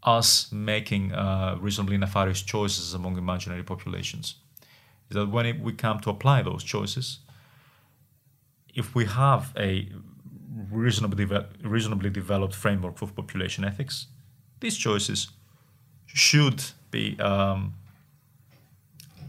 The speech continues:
uh, should be deemed as good in an empirical sense, right? With respect to how people actually get to experience life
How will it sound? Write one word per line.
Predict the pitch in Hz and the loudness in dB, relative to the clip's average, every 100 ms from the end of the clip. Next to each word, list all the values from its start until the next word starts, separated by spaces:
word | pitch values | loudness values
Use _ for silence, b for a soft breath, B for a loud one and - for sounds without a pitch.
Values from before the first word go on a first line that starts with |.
| - | -4
uh, | 98 95 101 | 0 0 0
should | - 110 | -2 -2
be | 117 | -4
deemed | 107 - 117 113 107 | -4 -2 -2 -2 -2
as | 101 - - - | 0 0 -2 -10
good | - 107 95 - - _ _ _ _ - | -4 -2 -4 -6 -14 _ _ _ _ -8
in | 101 | -4
an | |
empirical | 101 104 107 98 | -2 -2 -4 -4
sense, | - - - - _ _ _ _ _ - | -10 -12 -12 -16 _ _ _ _ _ -16
right? | - - _ _ _ _ _ _ | -16 -18 _ _ _ _ _ _
With | 104 | -6
respect | 101 107 101 | 0 -2 -2
to | 98 | 0
how | 101 | 0
people | 101 104 101 95 | 0 -4 -2 0
actually | 98 101 - 92 92 95 b b b b b b b _ | 0 0 -4 -4 -4 -6 b b b b b b b _
get | - 101 | 0 0
to | - | 0
experience | 101 - - 113 104 - | 2 2 4 2 2 0
life | 95 92 90 | 0 0 -4